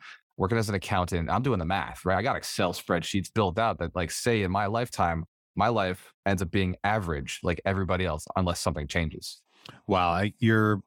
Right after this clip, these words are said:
Speaker 2: so I found myself in a, like, a very similar position with those spreadsheets, obviously different life circumstances, but that's what started me on my shift to real estate investing and then looking to build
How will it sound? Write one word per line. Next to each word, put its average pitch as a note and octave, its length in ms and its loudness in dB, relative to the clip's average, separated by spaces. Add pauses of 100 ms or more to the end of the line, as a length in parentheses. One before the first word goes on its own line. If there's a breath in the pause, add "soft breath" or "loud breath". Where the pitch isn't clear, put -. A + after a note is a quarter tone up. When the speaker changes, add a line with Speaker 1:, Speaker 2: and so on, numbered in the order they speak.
(160)
Speaker 2:
so A#2+ 160 2
I A#2 120 4
found A#2 240 2
myself G2+ 400 2
in F2+ 140 2
a, D#2+ 220 0 (360)
like, A2 140 -6
a G#2+ 60 0
very B2+ 280 4
similar A#2+ 460 4
position F#2+ 640 2
with F2+ 140 2
those E2 280 2
spreadsheets, F2 640 0
obviously F2 300 2
different D#2+ 320 -2
life E2 200 2
circumstances, D2+ 800 -6
but D2 260 -2 (480 soft breath)
that's F2+ 240 0
what F2 140 -2
started E2 420 0 (220)
me G#2 280 6
on F2+ 140 2
my D#2 160 -4
shift E2+ 520 -2
to D#2+ 560 0
real F2+ 200 0
estate E2+ 260 0
investing D#2 600 -2
and D2 240 -2
then D2+ 200 -2
looking D#2+ 360 -6
to - 100 -10
build D2 340 -6